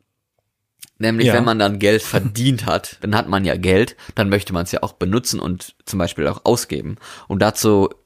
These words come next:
Speaker 1: ist ja dann der Freitag nächste Woche, am siebenundzwanzigsten November, der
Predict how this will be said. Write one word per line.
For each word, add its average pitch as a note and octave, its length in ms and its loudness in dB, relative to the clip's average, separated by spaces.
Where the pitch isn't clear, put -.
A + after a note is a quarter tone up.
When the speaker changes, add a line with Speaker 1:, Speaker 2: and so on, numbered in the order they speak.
Speaker 1:
ist G#2 160 2
ja F2+ 80 0
dann F2+ 160 2
der E2 140 2
Freitag F#2+ 580 -2
nächste - 300 -4
Woche, - 360 0
am E2+ 160 -2
siebenundzwanzigsten F2+ 920 -2
November, D#2 320 -2
der C#2 320 -2